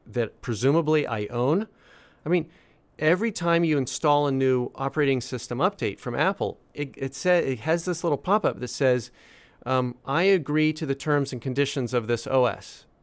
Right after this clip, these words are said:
Agree or decline." By the way, if you click decline, it's not like you can go through and negotiate with their lawyers a better deal.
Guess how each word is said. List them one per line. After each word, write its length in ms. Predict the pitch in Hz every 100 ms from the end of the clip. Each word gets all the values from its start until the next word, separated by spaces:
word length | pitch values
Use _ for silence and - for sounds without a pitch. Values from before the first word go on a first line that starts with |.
| -
Agree 380 | 131 127 180 202
or 100 | 151
decline." 540 | 139 139 165 135 101 - _ _ -
By 160 | 196
the 100 | 226
way, 200 | 220 151
if 120 | 107 170
you 120 | 202
click 320 | - 226 214
decline, 640 | - - 214 202 123 117 - _ _
it's 180 | 165 -
not 180 | 220 -
like 240 | 185 175
you 80 | 180
can 180 | 175 160
go 200 | 170 160
through 260 | 160 165
and 80 | 156
negotiate 520 | 131 147 160 - 151
with 120 | 139 131
their 100 | 123
lawyers 560 | 151 196 156 95 -
a 40 | 110
better 260 | 123 120
deal. 400 | 110 202 143 92